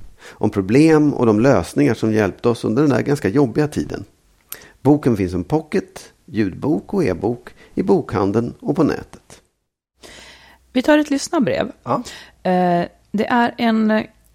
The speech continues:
Speaker 2: kvinna, hon har två barn, verkar som. Hon, hon pratar li-, hon vill ta upp det här med att,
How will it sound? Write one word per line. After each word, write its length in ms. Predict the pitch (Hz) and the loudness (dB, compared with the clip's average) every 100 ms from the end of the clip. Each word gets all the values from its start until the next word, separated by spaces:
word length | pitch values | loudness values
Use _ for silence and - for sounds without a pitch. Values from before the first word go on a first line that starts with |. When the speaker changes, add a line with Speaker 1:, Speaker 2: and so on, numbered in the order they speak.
| _ | _
Speaker 2:
kvinna, 500 | - 233 208 185 240 - | -4 0 2 0 0 -2
hon 180 | 220 220 | -2 0
har 160 | 196 - _ | -2 -6 _
två 480 | - 185 180 175 170 | -8 -6 -2 -2 0
barn, 280 | 165 165 180 | 0 0 0
verkar 260 | 185 190 | -2 -4
som. 260 | 185 190 220 | -4 -2 -2
Hon, 320 | 220 254 247 - | -2 -2 -2 -4
hon 240 | 254 269 | -4 -2
pratar 320 | 269 294 226 214 | 0 -2 -2 -2
li-, 160 | 214 | 0
hon 120 | 233 262 | 0 -2
vill 100 | 247 | -2
ta 80 | |
upp 180 | 247 233 | -4 -4
det 60 | 214 | -4
här 140 | 196 | -2
med 160 | 190 190 | 0 -2
att, 200 | 185 | -6